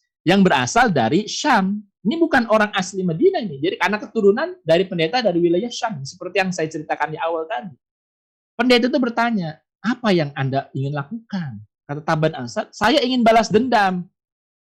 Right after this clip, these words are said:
Saya ingin hancurkan kota ini." Gitu. Kata si pendeta itu apa? "Kalian nggak akan bisa."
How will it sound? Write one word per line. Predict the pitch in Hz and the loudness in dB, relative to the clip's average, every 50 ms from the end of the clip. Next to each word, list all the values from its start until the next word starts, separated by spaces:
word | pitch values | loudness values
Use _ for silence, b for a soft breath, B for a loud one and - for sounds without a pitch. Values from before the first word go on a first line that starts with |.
| _ _ | _ _
Saya | - 220 226 240 226 | 2 4 4 4 4
ingin | 226 226 208 | 4 2 0
hancurkan | - 214 214 220 214 - 247 240 240 - 208 208 208 | 2 2 2 2 2 2 0 0 0 0 -2 0 0
kota | 208 208 214 202 185 | -2 -2 -2 -2 -2
ini." | 208 208 180 175 139 127 120 - | -2 -4 -4 -4 -6 -8 -10 -12
Gitu. | - - _ _ _ _ _ - | -12 -14 _ _ _ _ _ -10
Kata | 170 180 - 185 | -8 -6 -6 -8
si | - - | -8 -4
pendeta | 202 180 170 170 165 160 | -2 -2 -2 0 0 -2
itu | 160 170 247 254 | -4 -2 -4 -6
apa? | 247 240 - 151 131 127 _ _ | -6 -6 -10 -12 -14 -14 _ _
"Kalian | 190 185 190 240 254 262 226 180 | -4 -2 -2 -2 -2 -2 -2 -4
nggak | 170 175 190 | -4 -4 -4
akan | 190 185 180 | -4 -2 -2
bisa." | 220 185 139 - _ 190 | -2 -4 -8 -12 _ -20